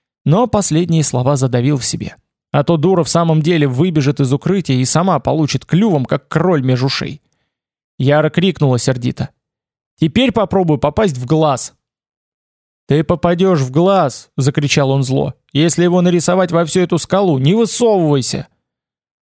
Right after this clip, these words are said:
Он представил, как тетива бьёт её по тонкой нежной коже, а там вспухает багровая полоска. Заорал ещё громче:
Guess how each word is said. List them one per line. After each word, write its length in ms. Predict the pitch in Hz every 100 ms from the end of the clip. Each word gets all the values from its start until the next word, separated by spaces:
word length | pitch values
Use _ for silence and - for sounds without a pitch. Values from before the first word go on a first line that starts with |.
| _ _ -
Он 240 | 185 233
представил, 560 | - 175 - 180 170 160
как 200 | 151 -
тетива 400 | 139 143 147 151
бьёт 400 | 127 131 175 156
её 180 | 151
по 160 | 147 135
тонкой 380 | - 170 151 143
нежной 380 | 147 147 139 107
коже, 400 | 170 185 147 - _ _ -
а 80 | 139
там 180 | 185 175
вспухает 480 | - 165 180 170
багровая 460 | 139 147 165 165 160
полоска. 580 | 147 165 160 - 92 - _ _ -
Заорал 480 | 127 135 143 151 147
ещё 320 | - 170 160
громче: 480 | 139 143 120 -